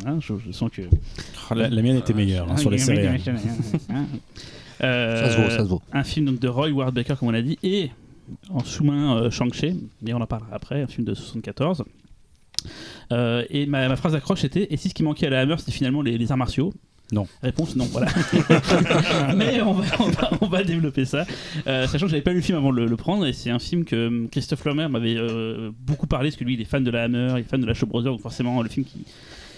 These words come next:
Speaker 1: et quand t'as des associations de deux trucs, c'est soit plus plus, soit moins moins. <laughs> Voilà, malheureusement, on va, bon, <laughs> en plus, on va faire ce moins moins. Euh, petit synopsis, comme d'habitude, hein, piqué sur Internet. Merci à, <laughs> à Harry, à Harry Hock, euh, de David Head, que, que, bah, qu'on connaît ici un petit peu,
Speaker 2: Bah oui,
Speaker 1: hein,
Speaker 2: oui,
Speaker 1: euh,
Speaker 2: oui.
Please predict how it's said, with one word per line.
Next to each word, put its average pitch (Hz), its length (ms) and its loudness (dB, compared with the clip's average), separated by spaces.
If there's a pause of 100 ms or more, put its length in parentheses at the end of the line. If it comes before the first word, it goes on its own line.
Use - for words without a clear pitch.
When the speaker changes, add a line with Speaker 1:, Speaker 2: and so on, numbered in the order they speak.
(320)
Speaker 1:
et 123 120 0
quand 147 120 0
t'as 160 140 0
des 143 280 0
associations 151 380 -2
de 139 100 2
deux 147 400 0
trucs, - 220 -8
c'est 139 80 -2
soit 175 180 0
plus - 180 -2
plus, 220 160 0
soit - 300 -2
moins 165 220 2
moins. 147 160 0 (120)
<laughs> - 0 - (840)
Voilà, 120 200 0
malheureusement, 117 480 -2
on 120 140 -6
va, 110 140 -12
bon, 113 160 -12 (120)
<laughs> - 120 -20
en - 220 -8
plus, - 200 2
on - 40 -6
va 147 60 -2
faire 135 140 -2
ce - 100 -2
moins 120 160 0
moins. 147 180 0 (500)
Euh, 139 380 0 (160)
petit - 140 -4
synopsis, 185 420 -2
comme 147 100 4
d'habitude, 135 280 2
hein, 147 160 2
piqué - 240 -4
sur 131 80 0
Internet. 117 340 -2
Merci 127 380 -2
à, - 160 0
<laughs> 120 540 -2
à 175 280 4
Harry, 185 120 0 (140)
à 170 180 4
Harry 196 260 2
Hock, 214 160 -6
euh, 139 240 2
de 139 220 0
David 135 280 -2
Head, 170 100 -2
que, 143 100 -6
que, 117 280 -12
bah, 117 120 -8
qu'on - 100 -10
connaît 127 200 -2
ici 123 200 -8
un 247 60 0
petit - 120 -12
peu, 117 160 2
Speaker 2:
Bah - 60 2
oui, 117 60 4
Speaker 1:
hein, 226 120 2
Speaker 2:
oui, 202 80 2
Speaker 1:
euh, 113 120 2
Speaker 2:
oui. - 60 0